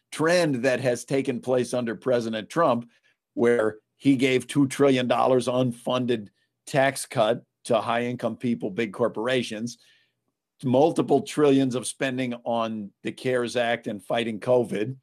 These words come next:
following two trillion dollar tax cut by George Bush, multi-trillion dollar war, also unpaid for.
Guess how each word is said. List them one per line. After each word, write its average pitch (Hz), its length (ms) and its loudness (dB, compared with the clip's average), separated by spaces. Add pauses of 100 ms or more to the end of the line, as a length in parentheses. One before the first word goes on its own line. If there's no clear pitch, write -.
(260)
following 135 680 4 (560)
two 165 260 2
trillion 156 460 4
dollar 143 340 4
tax 139 400 -2
cut 143 260 0
by 127 160 0
George 131 460 2
Bush, 143 400 2 (320)
multi-trillion 139 840 2
dollar 135 320 0
war, 139 580 4
also 127 560 0
unpaid 127 480 -2
for. 113 360 -2